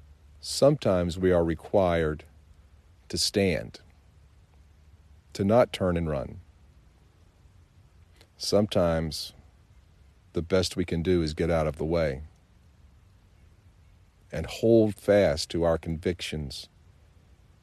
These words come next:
and those things which we, we hold dear.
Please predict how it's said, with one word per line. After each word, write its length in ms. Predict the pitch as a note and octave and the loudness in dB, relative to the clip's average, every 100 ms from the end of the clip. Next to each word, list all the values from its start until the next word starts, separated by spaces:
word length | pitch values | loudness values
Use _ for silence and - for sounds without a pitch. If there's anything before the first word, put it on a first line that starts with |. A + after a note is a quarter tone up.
| - | -12
and 100 | D#2+ | -4
those 240 | E2+ D#2+ | -2 -4
things 580 | - E2+ E2+ D2+ - - - - - _ - - _ _ _ _ - - _ - _ | -4 -4 -2 -4 -6 -10 -16 -20 -20 _ -20 -20 _ _ _ _ -20 -20 _ -20 _
which 240 | - D#2+ - | -8 -6 -2
we, 300 | F2 D#2+ D2 - _ _ - - - - | -2 -2 -4 -14 _ _ -20 -20 -20 -14
we 260 | G#2 G2+ G2+ | -4 -2 0
hold 260 | F2 D#2 | 0 -4
dear. 240 | C#2 G1+ | -6 -10